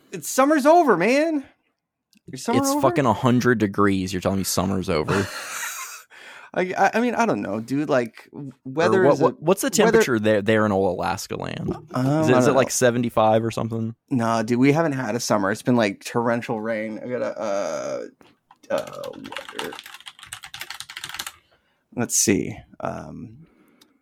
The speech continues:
Speaker 1: sixty-three degrees Fahrenheit.
Speaker 2: Oh my God, that sounds fucking incredible.
Speaker 1: It's, it's not, it's pretty nice. It's humid though. It's moist.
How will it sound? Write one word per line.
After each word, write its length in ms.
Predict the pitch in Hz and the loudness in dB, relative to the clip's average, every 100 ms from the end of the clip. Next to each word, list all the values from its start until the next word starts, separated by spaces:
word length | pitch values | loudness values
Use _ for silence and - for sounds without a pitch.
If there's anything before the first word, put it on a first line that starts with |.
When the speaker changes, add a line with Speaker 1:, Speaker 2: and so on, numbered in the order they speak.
| _ | _
Speaker 1:
sixty-three 920 | - - 190 - - 160 - - 127 135 | -10 -4 -4 -6 -12 -12 -12 -2 2 2
degrees 440 | 131 127 120 110 | 0 -4 -4 -8
Fahrenheit. 420 | - 117 110 95 104 | -4 -2 0 2 2
Speaker 2:
Oh 60 | |
my 200 | 101 85 87 - | 2 0 -4 0
God, 280 | 98 90 87 | 2 2 0
that 100 | 98 | -2
sounds 260 | - 110 - | -2 -4 -6
fucking 500 | - - 95 92 87 | -6 -2 -2 -2 -8
incredible. 720 | 90 - 78 - - - - _ _ _ | -8 -4 -4 -4 -6 -10 -10 _ _ _
Speaker 1:
It's, 300 | 226 330 294 | -6 -6 -4
it's 160 | 269 - | -4 -4
not, 140 | - | 0
it's 180 | 349 - | 0 0
pretty 200 | - 427 | 0 2
nice. 460 | 123 143 - - - - | 4 2 -2 -12 -14 -10
It's 140 | 165 - | -8 -4
humid 280 | 123 104 107 | -2 -2 -2
though. 260 | 104 139 - | -2 -2 -12
It's 120 | - - | -6 0
moist. 520 | 113 117 - - | 4 4 2 -4